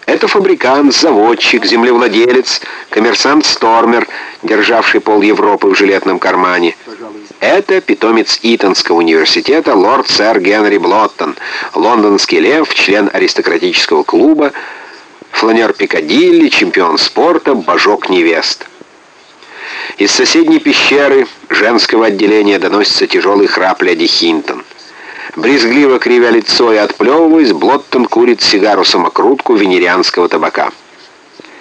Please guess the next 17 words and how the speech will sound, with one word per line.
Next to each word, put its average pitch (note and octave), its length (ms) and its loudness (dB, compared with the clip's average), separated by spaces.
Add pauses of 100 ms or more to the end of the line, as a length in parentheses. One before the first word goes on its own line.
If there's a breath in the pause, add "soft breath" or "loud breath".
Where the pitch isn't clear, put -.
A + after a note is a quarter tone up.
(1700 loud breath)
«Положение B2+ 500 2
изменилось», — C3 840 2 (220)
тихо, F#2+ 300 -2
как E2+ 160 -2
заговорщик, F2 600 0
говорит F2 400 0
он. C#2+ 300 -4
«Нам A2+ 260 -2
приходится A2+ 480 0
решать G#2 320 0
вопрос, G2+ 440 0
оставаться G#2 520 0
ли G2 120 2
на F#2+ 80 0
Венере F#2+ 520 2
или A#2 360 4
же A2+ 280 2